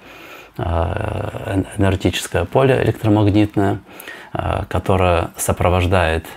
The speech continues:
всю нервную систему, а, всю кровеносную систему. А, ниже, а, вся голосовая часть —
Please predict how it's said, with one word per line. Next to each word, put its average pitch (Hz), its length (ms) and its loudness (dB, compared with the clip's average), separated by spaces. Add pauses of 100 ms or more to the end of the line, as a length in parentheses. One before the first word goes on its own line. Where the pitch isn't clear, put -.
всю - 180 0
нервную 85 360 0
систему, 117 680 0 (460)
а, - 1040 -2 (120)
всю 90 460 0 (160)
кровеносную 85 580 0
систему. 120 580 0 (440)
А, 92 240 -2
ниже, 92 580 4 (420)
а, 101 200 -4
вся - 200 0
голосовая 95 540 2
часть — 95 340 -6